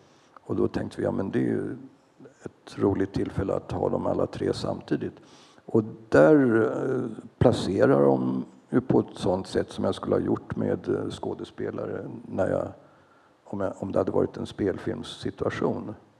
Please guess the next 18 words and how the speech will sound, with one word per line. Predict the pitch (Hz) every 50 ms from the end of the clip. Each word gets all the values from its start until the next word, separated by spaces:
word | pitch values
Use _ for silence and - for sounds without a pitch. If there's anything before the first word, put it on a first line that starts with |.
| _ _ _
Så | - -
det | 101 113 117
tänkte | - - 104 92 87 - -
jag | -
ju | - -
på | - - - 50
naturligtvis | 50 50 50 - - - - - - - - - 98 92 -
när | - 95
jag | 95 95 -
filmar | - 104 92 95 98 113 117
de | 117 113 -
här | - - 107
tre | - - - 107 - - - - - - - - _ _ _
syskon, | - - 101 - - - - 104 92 85 - - - _ _ _ _ _ _ _
syskonen | - - 107 92 - - 110 104 98 101
tillsammans. | - - - - - 127 131 131 - 101 98 110 - - - - - - - - - - - - - - _
Men, | - 120 113 107 107 107 104
eh, | 101 104